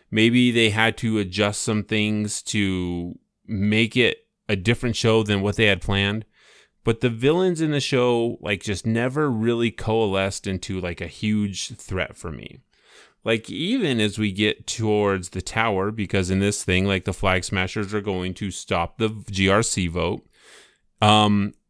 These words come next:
at first, they're like, "We gotta stop the vote. We'll kidnap him, or we'll kill him, or we'll kidnap him, then try to kill him." There was never, like,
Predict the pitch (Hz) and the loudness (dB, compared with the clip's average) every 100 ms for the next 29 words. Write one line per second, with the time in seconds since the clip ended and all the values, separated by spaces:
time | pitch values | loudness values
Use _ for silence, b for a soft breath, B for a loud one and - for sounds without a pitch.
0 | _ _ 120 110 131 131 131 127 113 107 | _ _ -2 0 2 2 4 4 4 2
1 | - 107 117 113 110 123 110 117 117 139 | 2 2 4 2 2 0 0 0 2 2
2 | - - _ _ 117 107 101 - 139 113 | 0 -6 _ _ 0 2 2 2 2 2
3 | 95 92 85 - - 156 156 151 170 165 | 0 -2 -4 -6 0 2 2 0 0 0
4 | 113 92 82 _ _ _ _ - 131 139 | 0 -2 -8 _ _ _ _ 4 6 6
5 | 139 135 - - 156 147 139 135 143 143 | 6 4 0 0 2 4 2 4 2 2
6 | 123 131 135 147 135 135 143 143 135 139 | 2 2 2 2 0 2 0 2 2 2
7 | 127 139 139 147 107 95 - | 2 0 2 2 4 2 -2